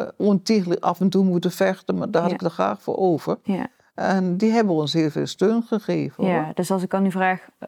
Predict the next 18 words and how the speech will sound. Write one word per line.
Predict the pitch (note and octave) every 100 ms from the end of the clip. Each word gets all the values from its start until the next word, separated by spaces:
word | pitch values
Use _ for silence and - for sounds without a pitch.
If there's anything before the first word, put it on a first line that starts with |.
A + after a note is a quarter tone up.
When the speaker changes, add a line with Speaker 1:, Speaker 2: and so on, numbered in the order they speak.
| _
Speaker 2:
wat | - F3+ F3
heeft | F#3 F#3
u | F#3+
staande | - F#3+ G3 A3+
gehouden? | A3 G#3+ G#3+ A3 A#3 C#4+ _ _ _ _ _ _
Speaker 1:
Toch | - G#3 G3+
inderdaad, | F#3 E3+ D3+ D3+ D3 D3+ - - _ _ _ _ _ _ _ _ _ _ -
eigenlijk | E3+ G3 G#3 E3
in | D3+
feite | - E3 E3 E3 D#3 D#3+ - _ _ _ _ _ _ _
in | - E3+
het | D#3+ - _ _ -
geloof | - G#3 F#3+ D#3+
in | D#3
het | C#3
leven, | D3+ D#3+ F#3 G#3+ - _ _ _
zonder | - - G3 F#3+
meer. | D#3+ D3 C#3+ G#3